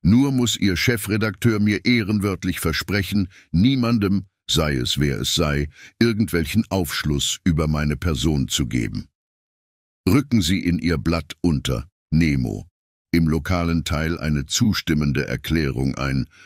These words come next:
falls Sie auf mein Angebot eingehen wollen, das doch für Sie eine glänzende Reklame sein wird. Finde ich diese Notiz,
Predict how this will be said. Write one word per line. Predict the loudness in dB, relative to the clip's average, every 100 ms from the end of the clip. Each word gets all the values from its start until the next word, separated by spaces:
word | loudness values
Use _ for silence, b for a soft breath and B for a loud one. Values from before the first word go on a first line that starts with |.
| B B
falls | 0 0 2
Sie | 0
auf | -2 -2
mein | 0 0 -2
Angebot | 0 0 0 -2 -4 -4
eingehen | -2 0 0 0 0 0
wollen, | 0 0 -4 B B
das | -2 0
doch | 0 0
für | 0
Sie | 0 0 0
eine | -2 -2
glänzende | 0 0 0 0 0 0 -2
Reklame | -2 -2 -2 -2 -2
sein | -4 -4 -4 -4
wird. | -8 -10 -16 _ _ _ _ _ _ _
Finde | 0 4 4 2 0
ich | -2 0
diese | 0 2 2
Notiz, | 2 0 2 2 2 -2 -4